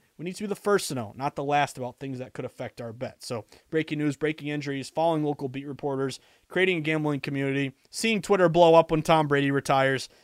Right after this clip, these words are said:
uh, and aga-, and again, being able to direct message people and talk about games. I love that aspect as well.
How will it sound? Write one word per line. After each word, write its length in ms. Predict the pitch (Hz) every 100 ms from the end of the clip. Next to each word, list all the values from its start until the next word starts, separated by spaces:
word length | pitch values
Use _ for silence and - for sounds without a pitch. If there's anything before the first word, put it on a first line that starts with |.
| _ -
uh, 240 | 123 120
and 100 | 131
aga-, 240 | 139 147 151
and 80 | 139
again, 280 | 143 127
being 240 | 113 131 147
able 140 | 139
to 160 | - 123
direct 300 | 127 127 -
message 320 | 175 - 147
people 260 | 139 135 135
and 80 |
talk 240 | - 131 135
about 200 | 120 113
games. 240 | 123 113
I 20 |
love 200 | 117 123
that 140 | 123 120
aspect 460 | 127 - 127 117
as 140 | 113 120
well. 280 | 123 127